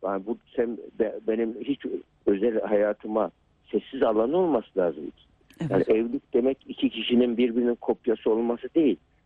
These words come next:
Speaker 1: İki farklı kişinin benzer amaç için benzer hareket etmesi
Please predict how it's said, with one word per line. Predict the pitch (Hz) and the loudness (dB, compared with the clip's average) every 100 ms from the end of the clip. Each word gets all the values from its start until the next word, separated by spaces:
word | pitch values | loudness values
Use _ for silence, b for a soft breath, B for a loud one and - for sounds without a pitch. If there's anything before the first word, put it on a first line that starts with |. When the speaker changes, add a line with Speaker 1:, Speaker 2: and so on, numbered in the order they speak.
| - | -14
Speaker 1:
İki | - 170 | -4 -2
farklı | 147 120 - | -2 -4 -8
kişinin | 110 113 - 104 147 196 _ _ - | -6 -4 -2 0 -2 -4 _ _ -10
benzer | 120 120 131 143 | -4 -2 -2 -4
amaç | 127 117 107 | -4 -6 -8
için | 110 165 170 | -10 -6 -2
benzer | 131 135 160 | -2 -2 -2
hareket | 160 139 123 98 | -2 -4 -4 -6
etmesi | 90 - 82 | -8 -10 -20